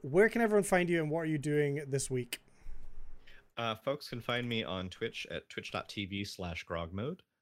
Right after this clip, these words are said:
Speaker 2: Uh, they can find me on other major platforms, uh, such as Tik-, TikTok and Instagram, uh, and Twitter at gamer underscore grog. Uh, I stream five days a week, Monday through Thursday. It's just me,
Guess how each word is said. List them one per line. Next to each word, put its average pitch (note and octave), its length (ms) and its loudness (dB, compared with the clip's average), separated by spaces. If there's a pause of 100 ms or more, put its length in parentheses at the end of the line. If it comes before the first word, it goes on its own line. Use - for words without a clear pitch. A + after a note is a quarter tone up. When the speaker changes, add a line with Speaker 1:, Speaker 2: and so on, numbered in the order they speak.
(120)
Speaker 2:
Uh, D#2+ 340 -6
they F2 120 -8
can F2 140 -8
find F#2 200 -6
me F2 80 -4
on E2 200 -8
other F2 300 -6
major F2 260 -8
platforms, G2+ 640 -8 (200)
uh, E2 160 -6
such E2 220 -12
as - 80 -14
Tik-, - 220 -12 (240)
TikTok C#3 420 -4
and G2+ 120 -10
Instagram, G#2 560 -4 (440)
uh, E2+ 160 -6
and E2+ 140 -10
Twitter C#3 400 -4
at F#2 200 -6
gamer F2+ 380 -4
underscore E2 640 -6
grog. A2 400 -2 (440)
Uh, E2 220 -4
I - 40 -8
stream B2+ 240 -6
five B2 180 0
days A2 200 -4
a - 20 -10
week, A2 260 -4
Monday G2+ 160 -4
through G2 120 -10
Thursday. G#2 340 -4
It's E2 100 -6
just - 220 -8
me, A2 320 -4